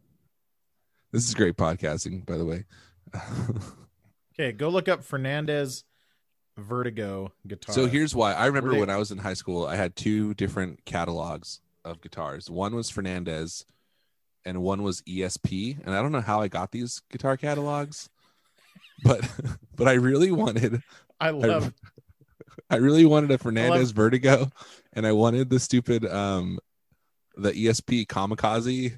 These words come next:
Speaker 1: the George Lynch <laughs> model.
Speaker 2: What, what's
Speaker 1: You
Speaker 2: the
Speaker 1: know that one?
Speaker 2: Kamikaze, though? What, like, what does it look like?
Speaker 1: It's basically like a super strat, but, um,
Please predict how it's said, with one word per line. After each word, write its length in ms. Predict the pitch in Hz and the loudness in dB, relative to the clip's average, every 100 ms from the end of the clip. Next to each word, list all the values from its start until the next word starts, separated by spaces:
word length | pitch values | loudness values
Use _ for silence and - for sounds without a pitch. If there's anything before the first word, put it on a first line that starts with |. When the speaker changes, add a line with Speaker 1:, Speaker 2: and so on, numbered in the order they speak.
| - | -8
Speaker 1:
the 80 | 101 | -6
George 340 | 92 101 101 | -2 0 0
Lynch 320 | 95 92 90 - | -2 -4 -6 -6
<laughs> 0 | |
model. 380 | 113 113 131 143 _ - _ _ _ _ _ _ _ _ _ _ | -4 -2 -4 -8 _ -20 _ _ _ _ _ _ _ _ _ _
Speaker 2:
What, 360 | 110 120 113 117 | -6 -6 -6 -4
what's 180 | 131 | -2
Speaker 1:
You 120 | 120 117 | 0 2
Speaker 2:
the 60 | |
Speaker 1:
know 60 | 123 | 4
that 160 | 135 135 | 4 2
one? 120 | 135 | 0
Speaker 2:
Kamikaze, 240 | 90 92 | -2 -8
though? 140 | 87 87 | -10 -10
What, 160 | 87 _ _ - | -12 _ _ -14
like, 200 | 101 120 | -12 -8
what 80 | |
does 100 | 120 | -8
it 60 | 107 | -8
look 260 | 101 104 95 | -8 -10 -10
like? 320 | 82 82 _ _ | -14 -14 _ _
Speaker 1:
It's 300 | - 131 - | -6 -4 -4
basically 300 | - 156 165 | 0 0 2
like 180 | 151 123 | 2 2
a 60 | 107 | 0
super 340 | - 101 95 | -4 -4 -4
strat, 380 | 92 - 87 87 _ | -4 -2 -2 -4 _
but, 300 | - 95 87 | -4 -2 -2
um, 420 | 92 87 82 85 | -4 -4 -4 -8